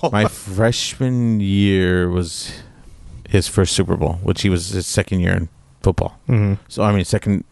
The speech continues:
Speaker 2: year in N F L.
Speaker 1: Yeah, I remember, like, a lot of my Super Bowl parties in college. It's like, well, it's, it's the Patriots.
Speaker 2: Yeah,
Speaker 1: <laughs>
Speaker 2: exactly. Well, it's, it's been, like,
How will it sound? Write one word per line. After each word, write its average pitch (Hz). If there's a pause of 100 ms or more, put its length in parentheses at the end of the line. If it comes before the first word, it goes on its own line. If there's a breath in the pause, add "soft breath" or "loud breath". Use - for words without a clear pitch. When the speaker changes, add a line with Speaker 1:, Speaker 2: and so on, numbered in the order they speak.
Speaker 2:
year 95
in 85
N 85
F 82
L. 107 (140)
Speaker 1:
Yeah, 110
I -
remember, 131
like, 127
a 113
lot 117
of 117
my 120
Super -
Bowl 120
parties 98
in 117
college. 110
It's -
like, -
well, 107 (180)
it's, -
it's -
the 120
Patriots. 120
Speaker 2:
Yeah, 170
Speaker 1:
<laughs> -
Speaker 2:
exactly. 220 (240)
Well, 202
it's, 139
it's 120
been, 156
like, 92